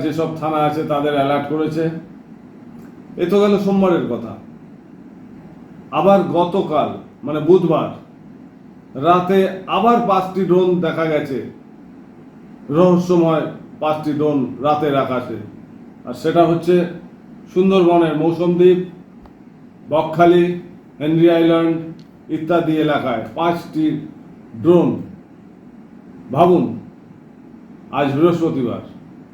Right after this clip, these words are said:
এখনো পর্যন্ত আমাদের,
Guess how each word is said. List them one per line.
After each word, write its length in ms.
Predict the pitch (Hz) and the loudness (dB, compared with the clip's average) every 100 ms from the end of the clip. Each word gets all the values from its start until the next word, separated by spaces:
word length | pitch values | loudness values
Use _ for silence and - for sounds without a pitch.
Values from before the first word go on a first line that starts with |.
| - - - - - - - - - - 175 | -20 -20 -20 -20 -20 -20 -20 -20 -16 -2 -2
এখনো 300 | 185 220 226 220 | 2 2 2 2
পর্যন্ত 480 | 202 190 175 208 190 208 185 180 | 0 0 0 -2 0 0 2 2
আমাদের, 440 | 190 190 208 | 0 2 2